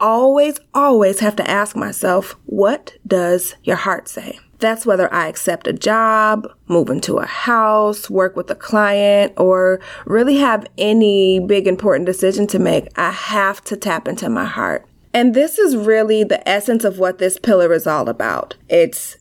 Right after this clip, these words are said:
taking the time to examine and be honest with yourself around how the different relationships in your life impact your ability to create balance between your personal and professional life.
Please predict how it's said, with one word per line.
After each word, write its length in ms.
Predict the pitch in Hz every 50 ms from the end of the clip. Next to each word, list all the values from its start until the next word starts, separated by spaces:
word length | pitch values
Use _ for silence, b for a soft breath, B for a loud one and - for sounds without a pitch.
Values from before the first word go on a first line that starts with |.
| _
taking 380 | - - - 269 277 277 339 330
the 80 | 330 320
time 460 | 330 269 240 214 214 208 208 208 220
to 140 | 214 214 190
examine 1000 | 175 175 180 190 180 175 185 185 180 180 185 208 226 240 254 262 262 254 - _ -
and 220 | - 202 202 202 196
be 260 | 359 320 - - _ _ _ _ _ _ -
honest 400 | 202 240 262 269 262 226 226 -
with 220 | 202 180 175 175 -
yourself 640 | 156 139 - - - - 53 65 87 - - - b b b b
around 440 | - 185 185 185 175 165 165 175 185
how 500 | - - 247 247 240 254 269 285 277 269
the 160 | 262 220 202
different 400 | 185 190 220 220 220 233 - -
relationships 920 | 202 190 185 185 180 180 185 220 226 - - 226 220 - 196 180 185 - -
in 200 | - 185 196 190
your 160 | 190 190 185
life 640 | 180 175 170 165 175 - 233 277 302 - - - - _ _ _ -
impact 580 | 269 294 339 339 330 254 214 180 208 202 -
your 160 | 208 196 190 190
ability 840 | 196 190 190 196 196 202 220 202 185 190 185 185 185 190 190 208 -
to 100 | - 214
create 560 | 190 - - 202 196 196 208 254 269 254 185
balance 460 | 170 202 190 190 202 220 247 262 262 -
between 400 | - 220 208 - 220 202 190 190
your 100 | 190 202
personal 720 | - - - 208 202 - - 208 202 202 196 196 202 - B B B B B
and 200 | B 180 196 196
professional 580 | - 196 - - 190 185 175 - - - 160 160
life. 480 | 202 - - - 233 208 - - -